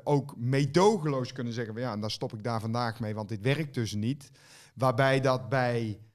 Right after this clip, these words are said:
ehm, zeg maar, de, de soms wat minder getalenteerde of die wat,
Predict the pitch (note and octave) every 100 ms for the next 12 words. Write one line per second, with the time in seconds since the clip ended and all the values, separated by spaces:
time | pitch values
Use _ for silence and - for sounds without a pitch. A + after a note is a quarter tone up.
0 | _ _ B2+ A#2+ A#2 A#2 A#2 A#2 C#3+ B2+
1 | C3 A#2+ A#2 A2 A#2 G#2+ A#2 A2+ A2+ A#2
2 | A2+ G#2+ - C#3+ B2 - A2 A2 A#2+ E3+
3 | D#3+ A#2 A2+ C3+ A#2 A2+ A#2+ A2+ G#2+ -
4 | G#2 B2 A#2 A2+